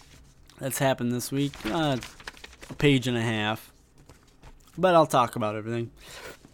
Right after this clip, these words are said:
First news story. Apex Legends has been out for a month,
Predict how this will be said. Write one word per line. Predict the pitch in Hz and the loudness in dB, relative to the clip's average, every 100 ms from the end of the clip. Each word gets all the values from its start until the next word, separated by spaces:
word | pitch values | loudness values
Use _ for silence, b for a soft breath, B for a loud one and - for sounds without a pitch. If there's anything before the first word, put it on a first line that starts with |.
| _ _ b b b | _ _ b b b
First | - 233 202 | 4 4 8
news | 220 233 | 8 6
story. | - 131 147 175 - - - - - - - - _ _ _ _ - _ 180 | 4 4 4 0 -4 -20 -14 -14 -14 -20 -20 -20 _ _ _ _ -20 _ 6
Apex | 208 - 233 220 - | 6 8 8 8 2
Legends | 151 170 175 131 135 175 - - b b b b | 6 6 8 6 4 2 -2 -12 b b b b
has | 139 139 | 4 6
been | 151 | 8
out | 151 196 - | 8 6 6
for | 202 | 4
a | |
month, | 185 143 185 - | 8 6 4 -4